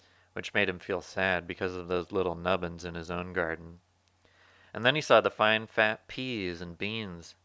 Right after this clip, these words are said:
and salads in Jack Rabbit's garden, and it seemed to him that Mister Rabbit could never in the world use up all those things himself.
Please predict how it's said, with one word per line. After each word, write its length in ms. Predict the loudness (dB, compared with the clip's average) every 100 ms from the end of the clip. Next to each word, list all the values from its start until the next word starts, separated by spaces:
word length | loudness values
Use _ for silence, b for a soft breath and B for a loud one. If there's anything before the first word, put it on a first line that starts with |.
| b b b
and 140 | -18
salads 640 | 0 8 8 8 2 -2 -8
in 160 | -12
Jack 300 | -6 -6 -4
Rabbit's 360 | -6 -6 -8 -10
garden, 440 | -8 -8 -10 -14 -20 _ b b b b b b
and 140 | -10 -8
it 100 | -6
seemed 240 | -4 -2
to 100 | -2
him 220 | 0 0
that 140 | 0 -4
Mister 280 | -4 -4 0
Rabbit 380 | 2 2 -2
could 140 | -8 -10
never 520 | -10 -6 -4 -2 -4
in 120 | -4
the 80 | -6
world 580 | -4 0 2 0 -2 -6
use 220 | -10 -4
up 180 | -4 2
all 200 | 2 4
those 260 | 2 -2
things 320 | -4 -10 -10 -16
himself. 680 | -20 -4 -2 -2 -6 -14